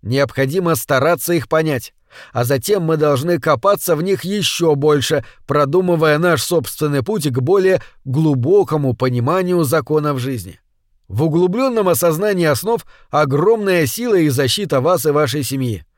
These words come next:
И раз уж они срабатывают каждый раз, им совершенно не важно, знаете вы об их существовании или нет. Вам знакома фраза "незнание закона не освобождает от ответственности"?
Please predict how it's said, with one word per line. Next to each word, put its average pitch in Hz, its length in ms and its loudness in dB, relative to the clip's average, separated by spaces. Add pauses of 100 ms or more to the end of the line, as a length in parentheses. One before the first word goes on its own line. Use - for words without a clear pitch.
(340)
И - 80 -2
раз 160 340 2
уж 190 140 0
они 190 220 2
срабатывают 170 720 2
каждый 151 360 2
раз, 220 220 0 (280)
им 123 160 -2
совершенно 151 560 0
не 175 160 2
важно, 160 460 0 (200)
знаете 151 580 0
вы 147 140 2
об 147 140 2
их 143 80 0
существовании 156 800 0
или 165 320 0
нет. 135 280 -4 (580)
Вам 156 260 0
знакома 165 500 0
фраза 139 420 0 (240)
"незнание 160 640 -2
закона 233 480 0 (180)
не 214 160 -2
освобождает 202 920 2
от 190 160 -2
ответственности"? 147 800 -2